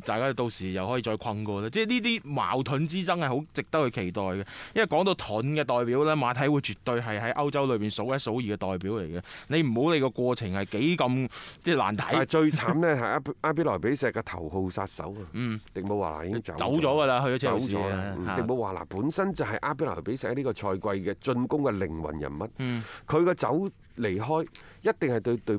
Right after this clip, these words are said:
Speaker 2: 波嘅進攻力啊，帶嚟好大嘅損害。
Speaker 1: 係，冇錯啊。仲有一樣嘢啊，因為迪姆華拿佢之前話走呢，佢係已經講到明㗎啦。就算我唔去車路士報到住，我都唔會代表你阿B萊比錫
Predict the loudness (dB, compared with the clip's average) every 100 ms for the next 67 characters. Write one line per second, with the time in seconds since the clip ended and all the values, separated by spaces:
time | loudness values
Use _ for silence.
0 | 0 2 2 0 -2 -2 -2 -2 -2 -2
1 | -6 -12 -16 -20 -6 -4 -4 -6 -6 -6
2 | -6 -10 -12 -12 -12 -10 -10 -10 -16 -6
3 | -2 -2 -4 -4 -2 0 0 -2 -4 0
4 | 2 4 4 4 4 2 2 2 2 0
5 | 0 2 2 2 0 -2 -2 -2 -2 -2
6 | -2 -2 -2 0 0 0 0 0 0 0
7 | -2 0 0 2 2 2 0 0 -2 -2
8 | -2 -2 0 0 0 0 0 0 0 -2
9 | -2 0 0 -2 -2 -2 0 0 0 -2
10 | -2 -2 -4 -2 0 0 0 0 0 0
11 | -2 -4